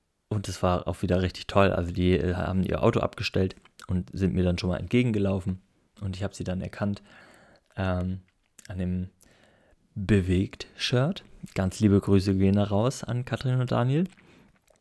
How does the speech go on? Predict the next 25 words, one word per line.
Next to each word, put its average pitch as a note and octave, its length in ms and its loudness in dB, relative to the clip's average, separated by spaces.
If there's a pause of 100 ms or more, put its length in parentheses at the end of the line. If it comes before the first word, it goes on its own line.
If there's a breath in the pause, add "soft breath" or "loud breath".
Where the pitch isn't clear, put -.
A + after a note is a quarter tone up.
(600 loud breath)
Und B2+ 220 2 (300 loud breath)
genau G#2 320 2
darüber C3 560 0
hat, - 260 -8
äh, A2 280 -4 (100)
Caro A#2+ 260 -6
nämlich G#2+ 360 -4
auch, G2+ 380 -4
ähm, G2 320 -4 (400)
von - 180 -6
meinem G2 420 -2 (220)
Lauf G2+ 240 -2
erfahren. G#2 520 -2
Ich - 160 -10
hab, - 340 -10
äh, F#2 240 -2
nämlich F#2 260 -2
unter F#2+ 200 -6
anderem A2 280 -2
auch G2+ 260 -6
in F#2+ 180 -8
der F#2 320 -4
Facebook-Gruppe F#2+ 920 -6 (500 loud breath)
Team G#2 440 0
Bewegt F#2 580 -2